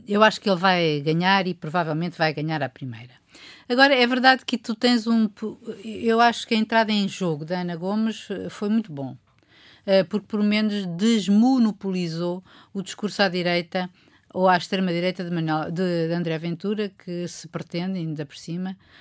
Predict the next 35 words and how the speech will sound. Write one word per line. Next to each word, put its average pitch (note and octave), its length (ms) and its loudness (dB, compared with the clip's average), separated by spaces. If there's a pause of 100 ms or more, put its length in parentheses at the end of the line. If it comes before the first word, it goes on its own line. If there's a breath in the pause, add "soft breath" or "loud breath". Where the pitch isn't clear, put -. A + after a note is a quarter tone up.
(160 soft breath)
eh, E3+ 680 0
como F3+ 240 -2
um E3+ 140 -2
herdeiro E3 360 -2
de - 60 -12
Sá E3+ 180 -6
Carneiro, F3 460 -6
não C#3 140 -6
é? C#3+ 140 -8
O C3 60 -12
que - 120 -16
é C#3+ 60 -10
uma C3+ 180 -12
coisa C#3+ 240 -16
extraordinária, F3+ 720 -6 (460 loud breath)
mas, G#3+ 480 2 (280 soft breath)
eh, G#3 420 6 (180)
acho A3+ 380 2
que, A#3+ 500 0 (320 soft breath)
portanto, G3+ 260 -2
do, G3 300 -6
do, G3+ 380 0
desse A#3 420 0
lado, G#3+ 260 4
eu G#3 80 2
acho G#3+ 200 2
que - 40 -20
permite G#3 480 -2
até, G3+ 640 0
até A3 160 -2
facilita G3+ 440 -8
a - 40 -4
vida E3+ 260 -10 (160)
a E3+ 120 -14
próprio D3+ 600 -14